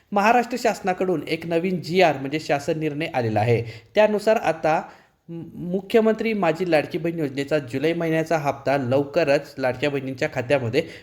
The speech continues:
वितरित होणार आहे. त्याचबरोबर कोणत्या लाडक्या बहिणींना हा हप्ता मिळणार आहे याची माहिती इथे सांगितलेली आहे. तर या व्हिडिओमध्ये आपण हा जीआर नेमका काय आहे, जुलै महिन्याचा हप्ता कधीपर्यंत लाडक्या बहिणींच्या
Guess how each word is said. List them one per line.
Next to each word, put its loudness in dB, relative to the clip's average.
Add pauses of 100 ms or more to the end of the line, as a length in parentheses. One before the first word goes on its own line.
वितरित 0
होणार 0
आहे. 2 (360)
त्याचबरोबर 2 (300)
कोणत्या 0
लाडक्या 0
बहिणींना -2
हा 0
हप्ता -2
मिळणार -2
आहे 0
याची 0
माहिती -2
इथे -4
सांगितलेली -2
आहे. 2 (340)
तर -2
या 6
व्हिडिओमध्ये 0
आपण -2
हा 0
जीआर 0
नेमका -4
काय 0
आहे, -2
जुलै -2
महिन्याचा -4
हप्ता -4
कधीपर्यंत -2
लाडक्या 0
बहिणींच्या -2